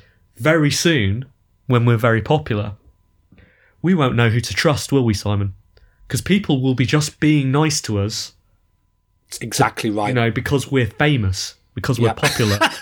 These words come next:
Speaker 2: <laughs>
Speaker 1: because we're getting paid. They'll be, they'll be being nice to us for that reason. And that will cause all kinds of, you know, paranoia. Uh, we'll, s-, we, we won't know who to trust anymore.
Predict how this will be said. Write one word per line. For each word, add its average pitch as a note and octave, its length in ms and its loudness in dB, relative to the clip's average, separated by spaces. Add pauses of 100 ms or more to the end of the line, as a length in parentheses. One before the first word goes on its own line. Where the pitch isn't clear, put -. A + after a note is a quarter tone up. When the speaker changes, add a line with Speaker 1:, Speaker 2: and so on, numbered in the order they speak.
(180)
Speaker 2:
<laughs> - 320 -6
Speaker 1:
because - 340 -2
we're C3+ 140 2
getting B2+ 300 -2
paid. A#2 500 0 (540)
They'll F3+ 120 0
be, E3 140 0 (140)
they'll A3 100 4
be G#3+ 80 4
being E3+ 260 2
nice D#3+ 300 2
to D3 80 0
us C3 80 0
for - 140 -4
that D3+ 180 2
reason. A2 460 -2 (360)
And D#3 120 -2
that B3+ 160 4
will G#3+ 120 2
cause B2+ 300 0 (100)
all G#3 280 2
kinds D#3+ 500 -2
of, G#2+ 320 -2
you A2+ 160 -4
know, G#2 120 -2
paranoia. A2+ 680 0 (420)
Uh, A2+ 460 2 (340)
we'll, D3+ 120 0
s-, - 200 -4
we, G#3 140 0
we B3+ 140 0
won't F3+ 220 2
know F3+ 400 2
who B2 120 -4
to - 140 -8
trust A2 340 -2
anymore. G2+ 420 -2